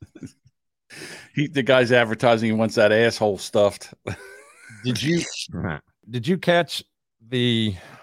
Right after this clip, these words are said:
Speaker 1: about two weeks ago, I guess, there was a tornado in Texas, and this sixteen-year-old kid was driving his truck?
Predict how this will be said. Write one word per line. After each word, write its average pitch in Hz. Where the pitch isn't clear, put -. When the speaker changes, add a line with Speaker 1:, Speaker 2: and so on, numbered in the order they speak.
Speaker 1:
about 151
two 143
weeks 110
ago, 127
I 120
guess, 110
there 107
was 101
a 101
tornado 104
in 92
Texas, 92
and 87
this 87
sixteen-year-old 101
kid 101
was 92
driving 92
his 85
truck? 95